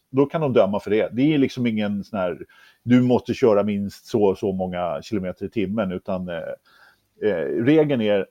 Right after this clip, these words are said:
att, eh, du måste hålla dig inom ett visst antal billängder från safety caren. När den har, när den har släckt lamporna,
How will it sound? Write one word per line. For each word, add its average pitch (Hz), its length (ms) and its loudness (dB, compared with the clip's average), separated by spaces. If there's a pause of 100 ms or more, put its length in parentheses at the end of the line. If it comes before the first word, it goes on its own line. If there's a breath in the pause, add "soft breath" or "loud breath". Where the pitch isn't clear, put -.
att, - 340 0
eh, 117 80 2 (320)
du 117 100 -2
måste 113 240 -2
hålla 101 280 2
dig 101 140 2
inom 95 240 -6
ett 87 120 -8
visst 101 300 -8
antal 98 280 -2
billängder 98 460 -2
från 101 160 -10
safety 123 340 -2
caren. 127 400 4
När 120 180 0
den 104 180 2
har, 101 140 0 (300)
när 131 140 2
den 107 140 4
har 101 80 -2
släckt 107 260 -2
lamporna, 104 480 0